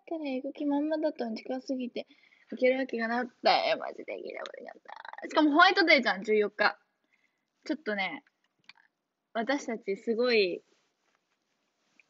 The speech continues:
いい特典もね、ちょっと考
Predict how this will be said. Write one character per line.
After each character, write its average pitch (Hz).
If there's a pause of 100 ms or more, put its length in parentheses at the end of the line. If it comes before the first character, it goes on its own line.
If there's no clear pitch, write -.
(800)
い 277
い 254
特 202
典 180
も 175
ね、 185
ち -
ょ - (140)
っ -
と -
考 202